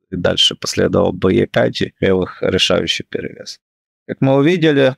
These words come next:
данное преимущество достаточно опасное. Нужно какие-то ответные меры пытаться принять. В данной ситуации чёрным надо было как-то брать под контроль вертикаль Д, пытаться и менять ферзей,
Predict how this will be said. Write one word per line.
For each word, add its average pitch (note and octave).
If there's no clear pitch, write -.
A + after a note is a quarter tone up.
данное G2
преимущество G2+
достаточно F#2+
опасное. -
Нужно G#2
какие-то F#2+
ответные G2
меры F#2
пытаться F#2
принять. C3+
В -
данной B2
ситуации G#2
чёрным G2+
надо G#2
было F#2
как-то -
брать F2+
под -
контроль G2
вертикаль G2+
Д, D#3
пытаться -
и G#2
менять F#2+
ферзей, E2+